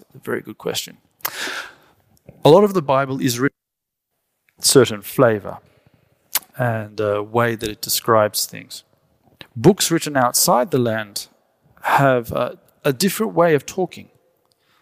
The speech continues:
They have different influences. And Ezekiel has some pretty weird stuff.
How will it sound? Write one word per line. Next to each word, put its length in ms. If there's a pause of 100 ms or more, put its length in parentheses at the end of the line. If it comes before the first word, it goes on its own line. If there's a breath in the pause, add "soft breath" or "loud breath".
(200)
They 80
have 100
different 380
influences. 880 (460 loud breath)
And 120
Ezekiel 680 (100)
has 500
some 280
pretty 280
weird 320
stuff. 480